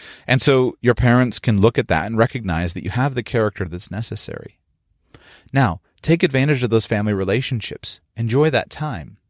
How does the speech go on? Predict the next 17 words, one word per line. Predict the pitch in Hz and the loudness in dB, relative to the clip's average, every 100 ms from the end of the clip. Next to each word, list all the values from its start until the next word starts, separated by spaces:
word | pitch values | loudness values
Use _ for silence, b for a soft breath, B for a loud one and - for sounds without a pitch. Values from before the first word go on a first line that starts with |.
| B B B - | B B B -6
This | 135 | -2
can | 160 | 0
be | 131 123 | 4 4
a | |
very | 92 107 127 | 4 4 4
special | - - 117 - 120 | 2 0 0 0 -4
time | - 123 120 82 73 110 - b b b | -2 -2 0 -2 -6 -14 -18 b b b
in | - 131 | 0 2
your | 139 | 4
relationship | 110 101 110 120 107 - | 6 4 2 -2 -6 -8
with | 95 | -8
your | 95 | -8
parents | - 135 95 - - - b b b - | -6 -4 -4 -8 -16 -18 b b b 2
where | 123 | 4
you | 123 113 | 6 2
can | 123 104 | 0 -2
really | 123 127 | 0 0